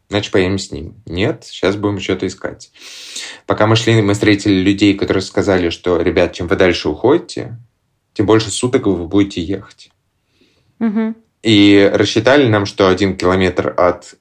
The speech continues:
Speaker 1: э, границы — это примерно сутки в пути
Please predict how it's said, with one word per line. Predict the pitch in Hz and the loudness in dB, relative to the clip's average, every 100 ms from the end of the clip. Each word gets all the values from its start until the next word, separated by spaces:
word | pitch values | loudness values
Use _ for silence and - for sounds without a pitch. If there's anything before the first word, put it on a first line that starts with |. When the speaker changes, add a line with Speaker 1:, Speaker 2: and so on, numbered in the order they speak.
| - | -4
Speaker 1:
э, | 87 | -4
границы — | 85 90 92 135 147 - 123 - | 0 -2 0 -2 -4 -4 -4 -2
это | 95 98 90 | -4 -2 -4
примерно | - 98 95 107 92 | -4 -2 0 0 -2
сутки | 80 98 - - | -4 -8 -8 -14
в | - | -12
пути | - - 98 95 | -14 -4 -4 -4